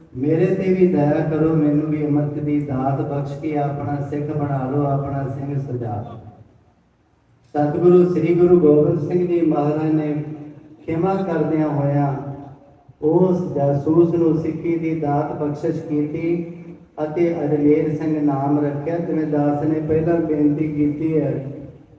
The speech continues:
ਕਿ ਆਖਰੀ ਰਿਪੋਰਟ ਭੇਜਦਿਆਂ ਹੋਇਆਂ ਉਸ ਜਾਸੂਸ ਨੇ ਇਹ ਵੀ ਨਾਲ ਤਾੜਨਾ ਭਰੇ ਲਹਿਜੇ 'ਚ ਔਰੰਗਜ਼ੇਬ ਨੂੰ ਆਖਿਆ ਸੀ ਕਿ "ਐ ਬਾਦਸ਼ਾਹ,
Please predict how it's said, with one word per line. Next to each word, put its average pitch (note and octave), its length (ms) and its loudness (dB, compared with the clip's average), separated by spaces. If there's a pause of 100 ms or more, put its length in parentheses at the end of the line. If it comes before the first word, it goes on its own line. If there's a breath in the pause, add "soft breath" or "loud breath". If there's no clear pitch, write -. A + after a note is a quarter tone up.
(180)
ਕਿ F3 240 0
ਆਖਰੀ D#3+ 480 -2 (100)
ਰਿਪੋਰਟ F3 400 2
ਭੇਜਦਿਆਂ D#3 640 0
ਹੋਇਆਂ C3 520 -2 (600)
ਉਸ F3 420 4
ਜਾਸੂਸ D#3 680 2
ਨੇ E3 360 0
ਇਹ E3+ 180 -2
ਵੀ A3 160 -4
ਨਾਲ D3+ 540 -2 (1000)
ਤਾੜਨਾ D#3+ 540 -4 (120)
ਭਰੇ D#3+ 220 0
ਲਹਿਜੇ E3+ 500 0
'ਚ - 40 -2
ਔਰੰਗਜ਼ੇਬ D#3 640 2
ਨੂੰ D#3 140 4
ਆਖਿਆ D3+ 380 0
ਸੀ D#3 100 -4
ਕਿ D#3 240 -2
"ਐ D3+ 240 0
ਬਾਦਸ਼ਾਹ, D#3 640 0